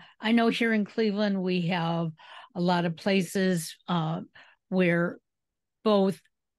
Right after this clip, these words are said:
traveling musicians come to and our local musicians play at. And we're very lucky for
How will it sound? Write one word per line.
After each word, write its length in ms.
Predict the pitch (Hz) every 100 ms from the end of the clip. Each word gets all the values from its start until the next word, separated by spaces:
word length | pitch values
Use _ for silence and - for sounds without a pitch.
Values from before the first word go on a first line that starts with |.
| _ _ - - _ -
traveling 920 | - - 220 214 208 214 208 202 226
musicians 640 | 202 202 196 180 202 190
come 240 | - 190 180
to 300 | 185 180 175 - _ -
and 200 | 190 185
our 220 | 226 190
local 320 | 180 175 160 175
musicians 680 | 175 156 170 156 170 160 -
play 340 | - 170 156
at. 220 | 147 - _ - - - -
And 220 | 190 190
we're 140 | 208
very 300 | 196 214 196
lucky 420 | 170 190 180 196
for 520 | 156 - 165 156 165